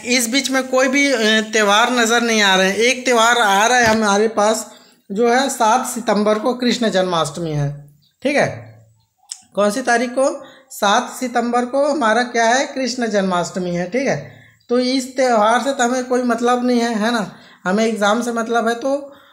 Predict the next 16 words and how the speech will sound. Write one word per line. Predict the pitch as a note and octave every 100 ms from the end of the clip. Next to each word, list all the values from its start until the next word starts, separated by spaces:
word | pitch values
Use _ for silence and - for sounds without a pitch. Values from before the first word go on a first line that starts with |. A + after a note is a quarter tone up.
| _ _
देखिए | F#3+ G#3+ A#3 E3 - - _ _ _ _ _ _ _ _ _ _ _ - - E3+
दस | F#3 A3+ C#4 - - - - _ _ _ _ -
और | F#3+ A3+ B3
सत्रह, | A3 G#3 A3+ G3+ D3 - - - _ _ G3+
ये | A#3 B3+ C4+
डेट, | A3 B3+ B3+ A3+
दोनों | A3+ A#3 B3+ A#3+
दो | A#3+ A#3+ G3+
डेट | A#3+ B3 -
को |
आप | A#3 A3+ B3
लोग | B3+ C4 - - - _ _
फाइनल | G3+ G3+ A#3+ A3+
मान | G3+ A#3
के | A#3+
चलिए, | - A#3 A3+ C4